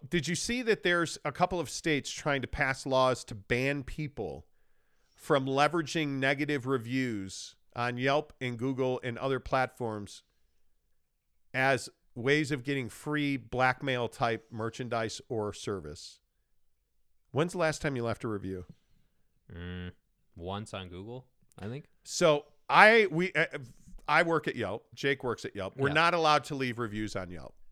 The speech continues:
Speaker 1: It's against the,
Speaker 2: Yeah.
Speaker 1: the company policy. I leave reviews on Google all the time. I've never left a negative review. Usually if I'm going to leave a negative review, I just don't leave a review.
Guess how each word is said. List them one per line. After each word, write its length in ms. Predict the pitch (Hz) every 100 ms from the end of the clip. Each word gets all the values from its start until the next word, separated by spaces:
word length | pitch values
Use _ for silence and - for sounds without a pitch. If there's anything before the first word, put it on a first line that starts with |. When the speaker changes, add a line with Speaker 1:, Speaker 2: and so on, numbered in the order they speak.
| -
Speaker 1:
It's 200 | 117 -
against 480 | 110 113 101 - -
the, 120 | 107 - _
Speaker 2:
Yeah. 140 | 120 110
Speaker 1:
the 320 | 98 95 95 -
company 320 | 113 104 101
policy. 500 | 87 90 80 - - _ _ _ _ _ _ _ -
I 200 | 175 226
leave 240 | 214 202
reviews 480 | 180 139 160 160 131
on 480 | - 135 127 123 117
Google 440 | 107 165 95 67 - _ _ _ _ -
all 260 | 127 143
the 100 | 123
time. 320 | 110 101 64 - - _ _ _ _ _ _ _ 143
I've 320 | 160 160 135
never 360 | 160 185 196
left 280 | 151 147 -
a 40 | 123
negative 360 | 123 113 98
review. 380 | 85 78 50 - _ _
Usually 540 | 107 160 160 196 190
if 160 | 165 160
I'm 320 | 147 143 139
going 160 | 135 151
to 80 | 143
leave 160 | 147
a 40 | 135
negative 340 | 135 135 135
review, 280 | 127 120 127
I 80 | 120
just 220 | 127 -
don't 200 | 120 95
leave 160 | 113 101
a 40 |
review. 400 | 85 76 65